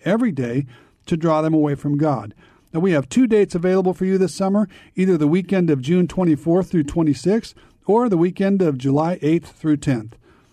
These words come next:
All the info is on our website. Please come and check it out at w w w dot legacy family ministries dot com.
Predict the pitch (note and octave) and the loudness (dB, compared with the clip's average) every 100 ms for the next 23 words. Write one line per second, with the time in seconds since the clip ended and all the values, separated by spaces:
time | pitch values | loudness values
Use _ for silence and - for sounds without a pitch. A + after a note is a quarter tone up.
0 | _ _ - D#3 E3+ D#3 E3 D#3+ F3+ F3 | _ _ -4 0 2 2 2 0 0 0
1 | D3 D3+ B2+ C#3+ F3 - A3+ A#3+ - _ | 0 0 0 0 -2 0 0 0 -6 _
2 | _ - F#3 - E3+ D3+ - D#3 D3 D3 | _ -4 -2 -2 -2 -2 -2 -4 0 0
3 | G#3 A3+ D3+ C3 B2 D#3+ E3 D#3+ E3+ D#3 | 0 -2 -6 -8 -4 -2 0 0 2 2
4 | C#3 D#3+ A3 G3 C3 B2+ C3+ E3+ E3+ F3 | 2 2 2 0 -2 0 0 0 -2 -2
5 | D3 D#3+ D3 C#3+ D3 C3+ D#3+ D3+ C3 C#3 | -2 0 2 2 2 0 0 0 0 -4
6 | C3+ - B2 G#2+ | -4 -2 -2 -4